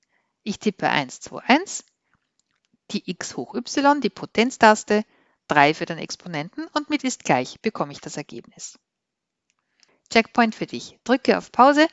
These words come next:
mach die Beispiele und prüfe nachher mit weiter, ob du das gleiche Ergebnis hast. Diese Beispiele solltest du jetzt lösen können. Stimmen meine Ergebnisse mit deinen zusammen?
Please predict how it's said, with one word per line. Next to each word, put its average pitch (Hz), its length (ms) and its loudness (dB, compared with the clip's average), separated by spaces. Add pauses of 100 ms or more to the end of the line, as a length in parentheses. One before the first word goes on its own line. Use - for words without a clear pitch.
mach 220 160 2
die - 140 -10
Beispiele 180 640 2
und 311 200 -14
prüfe 294 320 0
nachher 233 260 6
mit 214 180 -6
weiter, 156 320 0
ob - 140 -10
du - 80 -6
das - 160 -8
gleiche - 340 -8
Ergebnis 156 480 -4
hast. - 200 -16 (3000)
Diese 269 220 2
Beispiele 185 480 -4
solltest 233 400 -2
du 254 40 0
jetzt 240 240 4
lösen 151 260 -8
können. 151 400 -12 (4000)
Stimmen 190 420 -6
meine 180 220 0
Ergebnisse 175 600 -6
mit 180 180 -10
deinen 160 260 -2
zusammen? 208 420 -6